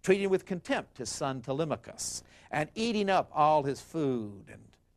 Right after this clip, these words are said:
drinking up his wine, telling her that, Penelope, that Odysseus must be dead. And our first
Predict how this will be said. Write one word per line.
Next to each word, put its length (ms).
drinking 340
up 140
his 160
wine, 720
telling 360
her 260
that, 240
Penelope, 460
that 260
Odysseus 580
must 260
be 120
dead. 400
And 160
our 120
first 640